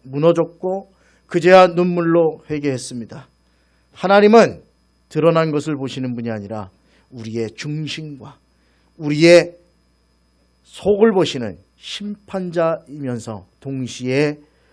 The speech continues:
의의 하나님이시기 때문에 그렇습니다. 제주도는 신구간 때만 이사를 간다 그래요. 신구간이 뭐냐 그랬더니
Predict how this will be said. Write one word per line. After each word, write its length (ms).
의의 520
하나님이시기 960
때문에 360
그렇습니다. 500
제주도는 640
신구간 640
때만 500
이사를 340
간다 320
그래요. 460
신구간이 540
뭐냐 280
그랬더니 720